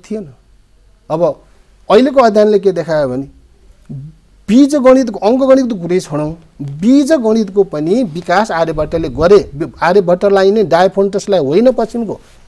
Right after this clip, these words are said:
आर्यभट्टलाई बीजगणितको सुरु, पहिलो प्रतिपादक मान्नुपर्छ भने होला। त्यो बीजगणितको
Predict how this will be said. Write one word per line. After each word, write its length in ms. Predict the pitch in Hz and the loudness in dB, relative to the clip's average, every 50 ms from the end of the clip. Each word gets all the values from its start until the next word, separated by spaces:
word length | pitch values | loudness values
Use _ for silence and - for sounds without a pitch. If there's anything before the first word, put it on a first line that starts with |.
| _ _ - | _ _ -4
आर्यभट्टलाई 840 | 156 180 196 202 190 151 156 156 143 151 139 131 131 151 214 262 247 - - _ - 143 | -2 0 2 2 0 0 -2 -8 -8 -8 -8 -6 -4 -2 -2 -2 -4 -6 -10 _ -20 -16
बीजगणितको 720 | 131 139 170 170 - 147 147 143 143 135 143 190 214 214 214 - - | -12 -12 -12 -10 -10 -8 -6 -6 -6 -6 -2 -2 -2 -2 -4 -10 -16
सुरु, 160 | - 160 160 | -14 -12 -12
पहिलो 380 | 160 - 175 175 170 170 165 175 | -8 -4 -4 -2 -2 -2 -4 -6
प्रतिपादक 760 | 170 - _ - 165 156 139 - 156 143 147 139 135 135 147 139 | -8 -12 _ -8 -8 -8 -8 -8 -8 -6 -6 -6 -6 -8 -8 -8
मान्नुपर्छ 540 | 143 143 139 143 139 143 143 156 151 - - | -8 -8 -8 -8 -8 -6 -4 -4 -4 -4 -6
भने 260 | 131 110 110 110 - - - _ _ _ _ - - - - | -12 -14 -14 -20 -20 -20 -20 _ _ _ _ -20 -20 -12 -8
होला। 220 | 127 135 170 196 | -4 0 0 2
त्यो 140 | 208 208 214 | 2 2 2
बीजगणितको 760 | 180 160 180 170 170 160 165 160 160 160 156 160 170 170 170 | 0 0 -2 -6 -6 -6 -6 -4 -4 -6 -6 -6 -8 -8 -8